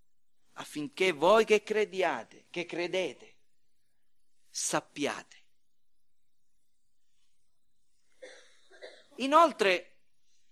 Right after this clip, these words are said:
andando avanti, questo versetto ci insegna che, eh, la ce-, la certezza della salvezza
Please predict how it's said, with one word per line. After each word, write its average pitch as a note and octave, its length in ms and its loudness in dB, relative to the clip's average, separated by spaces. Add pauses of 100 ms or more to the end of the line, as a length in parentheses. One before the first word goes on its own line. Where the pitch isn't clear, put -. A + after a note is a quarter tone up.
(400)
andando G#3 380 -2
avanti, E3 640 0 (1500)
questo B3+ 320 0
versetto G3+ 440 0
ci G#3 140 -10
insegna F#3 460 -4
che, E3 380 -4 (800)
eh, D3+ 540 -16 (180)
la C4+ 260 2
ce-, - 220 -2
la A#3+ 200 2
certezza G3 920 2
della E3 260 2
salvezza C3 840 -6